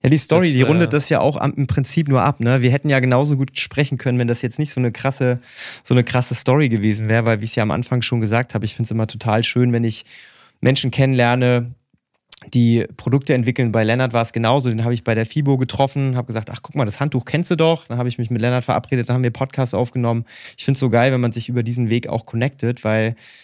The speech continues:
Speaker 1: am Ende, ne, wir, wir wollen irgendwie in die gleiche Richtung arbeiten, du mit deinem Produkt, äh, ich mit den sportlichen Sachen, die wir machen. Und am Ende ist das Ziel irgendwo das gleiche. Und ich find's einfach total schön,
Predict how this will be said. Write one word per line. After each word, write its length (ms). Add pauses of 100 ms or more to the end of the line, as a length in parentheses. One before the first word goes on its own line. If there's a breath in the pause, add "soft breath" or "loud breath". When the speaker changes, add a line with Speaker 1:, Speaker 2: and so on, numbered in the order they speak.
(180 loud breath)
Speaker 1:
am 140
Ende, 480
ne, 400
wir, 240
wir 180
wollen 220
irgendwie 220
in 60
die 60
gleiche 320
Richtung 260
arbeiten, 480
du 80
mit 200
deinem 180
Produkt, 480 (460 loud breath)
äh, 240
ich 100
mit 140
den 80
sportlichen 480
Sachen, 260
die 100
wir 120
machen. 460 (400 loud breath)
Und 320
am 100
Ende 160
ist 100
das 120
Ziel 200
irgendwo 240
das 140
gleiche. 400
Und 80
ich 80
find's 160
einfach 200
total 320
schön, 360